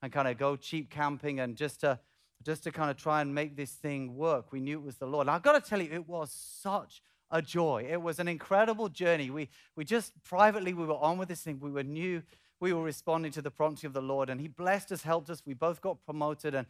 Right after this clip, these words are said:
over a time of about eighteen months, we managed to fulfill on top of our tithes this, this gift. But I tell you this because something incredible happened after that. We never have given to get.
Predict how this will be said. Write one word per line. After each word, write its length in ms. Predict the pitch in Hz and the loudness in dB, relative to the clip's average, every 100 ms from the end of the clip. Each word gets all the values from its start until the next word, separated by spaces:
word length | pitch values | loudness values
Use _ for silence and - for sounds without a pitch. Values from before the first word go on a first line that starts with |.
| - _ - | -12 _ 2
over 300 | 180 180 190 | 2 4 2
a 60 | |
time 320 | - 170 175 | 2 2 2
of 100 | 160 | 2
about 320 | 143 135 143 147 | -2 4 4 4
eighteen 340 | 151 - 143 | -4 -4 -4
months, 240 | 139 123 - _ - | -2 -4 -10 _ -6
we 120 | 147 | -4
managed 420 | 147 156 190 180 | 2 2 2 -4
to 80 | 180 | -8
fulfill 480 | - 147 - 165 160 | -8 -12 0 2 2
on 100 | 143 | 0
top 240 | 147 139 | -4 -10
of 100 | 156 | -4
our 140 | 143 131 | -2 -2
tithes 460 | - 143 131 120 - | -4 -2 -2 -2 -8
this, 240 | 127 - _ _ _ _ | -12 -12 _ _ _ _
this 200 | 151 143 | -6 -6
gift. 360 | - 226 196 - | -6 -2 -2 2
But 80 | 160 | 2
I 60 | 170 | 2
tell 180 | 220 | 0
you 80 | 269 | -4
this 200 | 180 139 | -4 -6
because 440 | - 143 170 156 - _ _ _ 135 | -8 -4 0 0 -2 _ _ _ -16
something 400 | - 202 214 220 | -2 -2 0 -2
incredible 580 | 185 - 180 180 175 147 | -2 0 2 2 0 -2
happened 360 | 156 147 151 | -2 -4 -4
after 220 | 151 - | -4 -2
that. 160 | 165 170 | 0 0
We 160 | 147 170 | 0 -4
never 560 | 170 175 220 214 214 | 0 2 2 4 2
have 320 | 165 180 135 | 2 -4 -6
given 480 | - 175 175 143 131 | -6 -2 -2 -2 -4
to 100 | 127 | -6
get. 480 | 135 127 98 76 - | -4 -2 -2 -6 -20